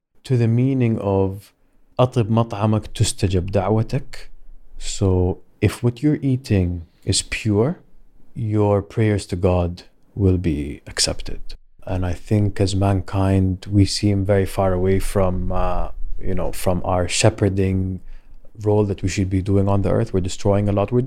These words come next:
doing good, but we're doing a lot of bad as well. So awareness with this,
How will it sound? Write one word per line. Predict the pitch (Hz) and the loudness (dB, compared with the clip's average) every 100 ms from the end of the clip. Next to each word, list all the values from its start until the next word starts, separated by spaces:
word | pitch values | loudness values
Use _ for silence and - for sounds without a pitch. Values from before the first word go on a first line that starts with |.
| 151 | 2
doing | 147 | 2
good, | 113 123 147 | 2 2 0
but | 110 - - - - - | -4 -4 -10 -14 -4 0
we're | - 101 | 0 2
doing | 101 98 | 2 2
a | |
lot | 95 95 | 2 0
of | 87 | 2
bad | 110 101 | 2 2
as | 92 95 | 0 0
well. | 95 117 156 | 2 2 0
So | - 107 98 95 95 - _ _ _ | -4 0 2 2 -2 -6 _ _ _
awareness | - 107 107 107 98 - | -4 2 2 2 0 -2
with | 90 87 | -2 0
this, | 98 98 - - | 2 2 0 -2